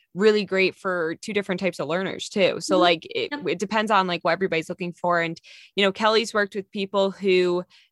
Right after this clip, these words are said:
Speaker 1: they are just starting off and they're so freaking lost. And she's worked with people who have been in this for a long time, but we gotta revamp and take a look at what's working, what's not working. So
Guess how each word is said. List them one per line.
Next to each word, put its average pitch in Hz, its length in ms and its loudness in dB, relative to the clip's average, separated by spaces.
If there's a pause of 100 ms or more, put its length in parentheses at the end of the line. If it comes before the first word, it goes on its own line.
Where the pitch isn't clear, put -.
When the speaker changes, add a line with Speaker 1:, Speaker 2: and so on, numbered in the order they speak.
Speaker 1:
they 185 340 4
are 170 300 0
just 170 480 -4
starting 165 360 -4
off 160 300 -2
and 170 160 -6
they're 156 140 -4
so 156 280 -4
freaking 151 340 -10
lost. 185 340 -2
And 339 100 -4
she's 359 200 -2
worked 302 180 -2
with 277 120 -6
people 269 340 -2
who 233 100 -2
have 226 200 0 (400)
been 185 200 2
in 202 100 0
this 214 180 -4
for 220 140 -2
a 214 80 6
long 214 300 0
time, 240 260 -2
but 196 120 -6
we 180 100 -4
gotta 185 240 0
revamp 180 500 -4
and 170 100 -8
take 170 200 -8
a 175 40 0
look 165 160 -2
at 156 240 -2
what's 165 300 -2
working, 165 260 -4
what's 147 220 -10
not 156 160 0
working. 151 360 -6
So 185 420 2